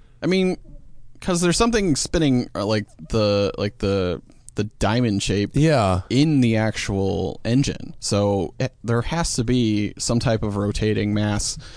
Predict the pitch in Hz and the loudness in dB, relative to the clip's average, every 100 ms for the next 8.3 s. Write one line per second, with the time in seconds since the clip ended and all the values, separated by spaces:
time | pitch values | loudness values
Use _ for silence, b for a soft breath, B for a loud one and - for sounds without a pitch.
0 | B B B 104 98 - 110 107 - 104 | B B B -2 0 0 0 0 0 -2
1 | 98 - - - - - 110 101 - 107 | -2 -2 -6 -8 -10 -4 -4 -4 -2 0
2 | 87 - - 117 135 131 - 127 110 110 | 0 -4 -2 2 4 4 4 4 4 2
3 | 117 104 107 107 104 104 98 95 87 - | 2 2 4 4 2 4 4 4 0 -6
4 | b b b b b b 135 - 180 - | b b b b b b 0 2 2 2
5 | 147 123 - - - - b b - 160 | 2 2 0 -2 -4 -20 b b 0 2
6 | 208 - 147 117 101 98 - - - - | 2 2 2 4 2 0 -6 -20 -20 -20
7 | - - - - - - 117 110 117 131 | -20 -20 -20 -20 -10 0 2 4 4 4
8 | 123 139 190 | 4 4 2